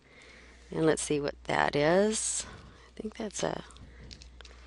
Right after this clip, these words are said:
gonna use my calculator. See, it's ten dollars and eight cents. Ten dollars and eight cents. So the sale price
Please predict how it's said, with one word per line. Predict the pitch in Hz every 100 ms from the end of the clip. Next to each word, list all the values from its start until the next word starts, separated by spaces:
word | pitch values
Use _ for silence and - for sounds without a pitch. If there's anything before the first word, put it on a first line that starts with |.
| - -
gonna | 175
use | 147
my | 143 131
calculator. | - 143 - 139 180 220 - - - - -
See, | - 202
it's | 165 -
ten | 233 220
dollars | 196 185 170
and | 170 160
eight | -
cents. | - - - - - - - - - - - - - - -
Ten | - 185
dollars | 175 170 165 160
and | 156
eight | 165 -
cents. | - - 269 196 147 165 - - - - -
So | - - 170
the | 165
sale | - 269 233 156
price | - 139 151 196 - -